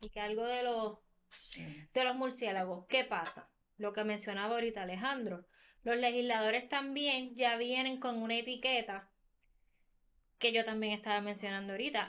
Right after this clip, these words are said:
Speaker 1: A veces tú ves legislación y tú dices, "¿Para qué rayete están radicando esto?". Mucha gente pudo haber pensado que lo de los murciélagos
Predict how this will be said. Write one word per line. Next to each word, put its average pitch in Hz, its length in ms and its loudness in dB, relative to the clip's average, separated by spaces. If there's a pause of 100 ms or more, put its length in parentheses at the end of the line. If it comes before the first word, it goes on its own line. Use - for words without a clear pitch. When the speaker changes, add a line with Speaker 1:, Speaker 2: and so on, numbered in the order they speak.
Speaker 1:
A 202 60 -2
veces 202 360 -6 (280)
tú 247 140 -2
ves 240 160 4
legislación 262 920 -2 (560)
y 220 100 -4
tú 220 80 -2
dices, 226 180 -4
"¿Para 175 180 -6
qué 208 120 0
rayete 240 420 0
están 226 380 -4
radicando 208 640 -2
esto?". 180 540 -2 (640)
Mucha 262 320 2
gente 254 300 0
pudo 247 260 4
haber 233 240 4
pensado 240 500 2
que 254 140 0
lo 233 120 2
de 208 160 2
los 196 160 0
murciélagos 208 840 0